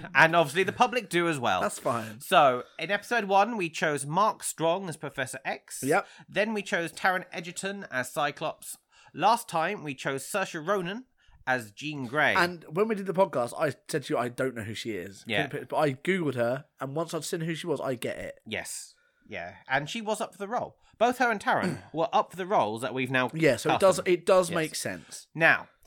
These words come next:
Speaker 2: Yes.
Speaker 1: as pointed out, hundred percent success rate for me at the moment.
Speaker 2: Yeah.
Speaker 1: But I do feel that might change in this episode.
Speaker 2: Maybe. My choices could still be terrible.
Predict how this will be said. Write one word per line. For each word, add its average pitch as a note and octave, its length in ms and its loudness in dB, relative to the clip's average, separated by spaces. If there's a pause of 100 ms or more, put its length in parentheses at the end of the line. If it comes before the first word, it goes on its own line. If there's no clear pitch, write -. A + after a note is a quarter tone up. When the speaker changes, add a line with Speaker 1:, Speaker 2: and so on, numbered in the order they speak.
(320)
Speaker 2:
Yes. B2+ 140 -8
Speaker 1:
as A3+ 160 10
pointed C#3 320 -4
out, G#2+ 300 4
hundred A3+ 280 -8
percent F#3 280 -4
success - 340 -8
rate E3 120 -4
for F#3+ 100 -8
me F#3+ 180 -2
at D3 80 -4
the F3+ 60 -4
moment. F#3 320 -2 (120)
Speaker 2:
Yeah. F#3+ 360 8
Speaker 1:
But G3 180 6
I F3+ 120 6
do G#3 360 -4
feel G3 320 0
that E3+ 160 4
might D#3+ 220 0
change D#3 320 -2
in C#3 140 -6
this B2+ 220 -4
episode. A2+ 460 -6
Speaker 2:
Maybe. A3+ 520 -4
My G3 260 -4
choices C#3 380 -6
could D3+ 180 -8
still C#3 160 -6
be C3+ 60 -6
terrible. C3+ 420 -8